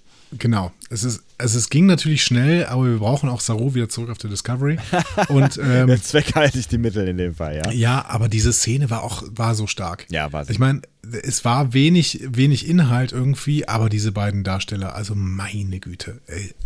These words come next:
Speaker 1: wirklich. Ähm, ich hoffe wirklich, und das hätte ich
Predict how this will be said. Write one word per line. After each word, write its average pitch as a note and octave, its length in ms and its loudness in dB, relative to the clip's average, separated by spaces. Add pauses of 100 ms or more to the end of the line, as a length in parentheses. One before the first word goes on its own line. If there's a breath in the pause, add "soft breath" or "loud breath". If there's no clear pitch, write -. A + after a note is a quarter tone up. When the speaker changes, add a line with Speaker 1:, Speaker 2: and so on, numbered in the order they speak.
(120)
Speaker 1:
wirklich. - 340 -6 (1300 loud breath)
Ähm, G2 400 4 (120)
ich - 200 -6
hoffe D3+ 360 4
wirklich, C3+ 600 4
und A#2+ 140 -2
das A2+ 140 0
hätte C#3 100 6
ich - 220 0